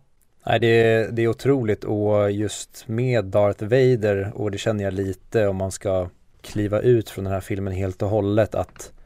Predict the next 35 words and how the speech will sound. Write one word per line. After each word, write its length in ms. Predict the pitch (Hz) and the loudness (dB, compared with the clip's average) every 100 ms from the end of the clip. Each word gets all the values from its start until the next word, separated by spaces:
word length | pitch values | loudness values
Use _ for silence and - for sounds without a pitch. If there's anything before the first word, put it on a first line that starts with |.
| - - - 139 | -18 -12 -2 2
lite 280 | 139 156 | 4 4
som 240 | 135 135 120 | 4 6 4
med 100 | 110 | 4
Sagan 300 | 117 107 107 | 2 2 2
om 120 | 104 | 2
ringen, 380 | 117 117 107 98 | 2 2 0 -2
vi 80 | 98 | -4
kommer 160 | 101 | -6
komma 280 | - 104 101 | -4 -2 -2
till 80 | 98 | -2
det 60 | 95 | -4
när 100 | 95 | -4
vi 60 | |
ska 140 | - - | -6 -4
prata 300 | 101 95 92 | -4 -4 -4
sen 220 | - 95 | -4 -4
om 240 | 95 98 - _ - | -6 -8 -12 _ -12
Härskaringen-trilogin, 1040 | - 98 104 95 95 95 98 92 95 95 | -8 -6 -4 -4 -4 -6 -6 -6 -4 -4
men, 240 | 95 95 95 _ _ _ - _ - - - - - - | -2 -4 -6 _ _ _ -20 _ -8 -6 -6 -8 -12 -8
alltså, 200 | - 117 | -4 0
George 400 | 113 120 - 127 | 4 4 2 4
Lucas, 600 | 135 131 - 107 - - - - _ _ _ _ _ _ - | 4 4 2 2 2 -10 -12 -20 _ _ _ _ _ _ -10
han, 460 | - 127 123 123 | 2 4 4 2
det 100 | 127 | 2
känns 160 | 131 123 | 2 2
som 60 | |
han 220 | 120 117 113 | 2 2 4
dansar 840 | 151 139 110 107 - 147 139 123 | 6 8 6 0 2 8 8 8
full 800 | - - - 170 117 98 104 120 131 - - - - - - - | -6 -16 2 6 6 4 0 -2 -4 -12 -20 -20 -20 -20 -8 2
i 120 | 127 | 4
mörkret 1120 | 123 135 143 131 131 - 92 87 - - - - - - - | 6 8 8 6 2 0 0 -2 -6 -16 -16 -20 -20 -12 0
och 100 | 117 | 4
råkar 540 | 127 110 - - 110 | 6 6 2 6 6
bara 240 | 110 110 104 | 8 6 4
vinna 840 | 101 127 123 107 107 127 135 113 | 0 -2 0 0 0 4 4 4